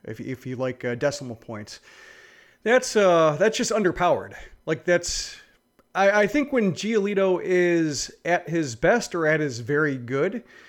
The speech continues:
um, you're looking at, like, a fastball ninety-three, ninety-four. Uh, just a little bit of hop towards the top of the zone allows the slider to pl-, or a changeup to play up,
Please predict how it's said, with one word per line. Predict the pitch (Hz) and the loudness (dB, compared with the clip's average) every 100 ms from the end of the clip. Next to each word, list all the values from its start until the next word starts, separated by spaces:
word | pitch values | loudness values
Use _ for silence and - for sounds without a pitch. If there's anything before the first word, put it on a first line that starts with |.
| - - | -20 -6
um, | 147 139 127 120 | -4 -2 -4 -4
you're | 131 165 | -2 0
looking | 175 170 | 0 0
at, | 156 | 2
like, | 147 147 | 2 0
a | |
fastball | - 160 151 156 151 | 0 0 0 -2 0
ninety-three, | 160 165 - 190 | 0 -2 -2 0
ninety-four. | 185 180 - 269 139 78 - - | 2 0 -2 -2 -2 -4 -16 -10
Uh, | 147 147 143 | -2 0 0
just | 135 | -4
a | 170 | -2
little | 185 | 2
bit | 185 | 2
of | 170 | 2
hop | - 175 196 - | 0 0 0 -4
towards | - 165 131 | -4 -6 -2
the | |
top | 165 170 | -2 0
of | 139 | -2
the | 131 | -4
zone | 151 220 202 | -2 0 0
allows | 135 143 147 139 | 0 2 2 -2
the | 131 | -6
slider | - 147 160 165 | -4 0 0 0
to | |
pl-, | 156 - | -6 -6
or | 160 143 | -2 -2
a | |
changeup | 135 202 202 214 | -2 -2 0 -2
to | |
play | 170 196 190 | -2 -2 0
up, | 226 - | -2 -6